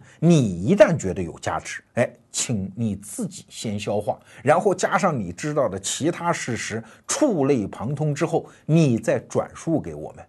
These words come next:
所以结果并不是翻译，而是一篇一篇他自己亲笔所写的文章。当然，这个时候我还提出了一个非分的要求啊，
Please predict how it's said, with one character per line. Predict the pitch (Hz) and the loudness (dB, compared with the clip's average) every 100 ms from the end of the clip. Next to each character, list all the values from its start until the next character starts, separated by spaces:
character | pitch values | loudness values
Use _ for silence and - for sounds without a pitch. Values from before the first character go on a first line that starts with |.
| _ | _
所 | - 123 | -2 -2
以 | - - | -2 -2
结 | 135 156 | 8 10
果 | 135 85 - | 8 2 -2
并 | - 110 | -2 -2
不 | 92 | -2
是 | 98 95 | -8 -10
翻 | - 131 143 | 0 2 2
译， | 135 - - - | -2 -6 -18 -10
而 | 90 | -8
是 | - 87 - | -8 -10 -10
一 | - 151 | -4 -4
篇 | - 127 120 | -2 -6 -4
一 | 101 | -6
篇 | - 101 - - | -6 -8 -10 -14
他 | - 120 | -2 -2
自 | 117 135 110 | 0 -4 -4
己 | 80 78 | -6 -8
亲 | - - 165 151 | -4 0 0 -2
笔 | 95 | -6
所 | 85 87 90 | -8 -10 -10
写 | - 76 | -12 -14
的 | 78 | -16
文 | 69 69 | -18 -16
章。 | 71 - _ _ _ - - - - - | -16 -16 _ _ _ -20 -20 -20 -20 -4
当 | - 147 | 6 8
然， | 143 147 | 8 6
这 | - | 6
个 | 156 | 8
时 | 123 107 | 6 4
候 | 170 | 6
我 | 120 104 | 4 4
还 | 113 | 0
提 | - 127 120 | 0 0 2
出 | 147 | 2
了 | 131 | 2
一 | 120 | 2
个 | 117 | 2
非 | 120 - 233 214 | 0 2 2 4
分 | 208 233 | 6 6
的 | 139 92 | 4 0
要 | 90 95 | -2 -4
求 | - 71 | -6 -8
啊， | 80 | -10